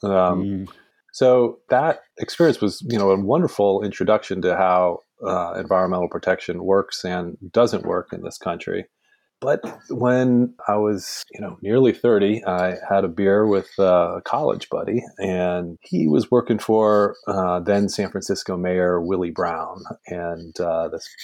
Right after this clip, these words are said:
Speaker 1: friend David Hochschild, who's now a California Energy Commissioner, the chair of the commission.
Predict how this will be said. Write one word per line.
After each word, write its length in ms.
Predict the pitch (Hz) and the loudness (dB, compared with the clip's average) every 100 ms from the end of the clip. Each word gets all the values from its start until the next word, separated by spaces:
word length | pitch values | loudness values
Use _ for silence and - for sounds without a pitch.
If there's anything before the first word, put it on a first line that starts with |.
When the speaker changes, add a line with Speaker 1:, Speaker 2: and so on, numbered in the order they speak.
| - | -4
Speaker 1:
friend 360 | 92 92 90 - | 0 0 -4 -2
David 260 | 92 87 | 0 0
Hochschild, 400 | 82 113 - 95 | 0 -2 0 -2
who's 180 | 92 87 | -2 -4
now 240 | 92 87 85 | -4 -2 -2
a 60 | |
California 560 | - 87 85 - 90 82 | 0 2 0 -2 -8 -4
Energy 500 | 92 90 82 87 80 | -4 -4 -4 -6 -6
Commissioner, 460 | - 113 - - 50 | -4 -2 -2 -4 -6
the 80 | 50 | -12
chair 260 | - 117 135 | -2 2 2
of 80 | |
the 80 | 82 | 0
commission. 460 | - 85 - 92 | -6 -14 -12 -10